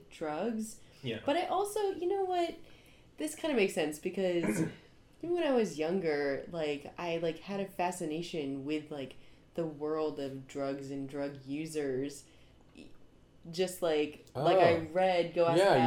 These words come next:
Speaker 1: Alice,
Speaker 3: did.
Speaker 1: and then I, like, asked my s-, my, like, middle school librarian, like, "Show me some more books like this."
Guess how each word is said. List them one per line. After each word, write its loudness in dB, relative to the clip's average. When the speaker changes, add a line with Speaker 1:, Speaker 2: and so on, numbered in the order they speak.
Speaker 1:
Alice, 8
Speaker 3:
did. -8
Speaker 1:
and 4
then 4
I, 6
like, 4
asked -2
my 2
s-, -6
my, -2
like, -2
middle 0
school -4
librarian, -2
like, -6
"Show -2
me 6
some 4
more 8
books -2
like 0
this." 2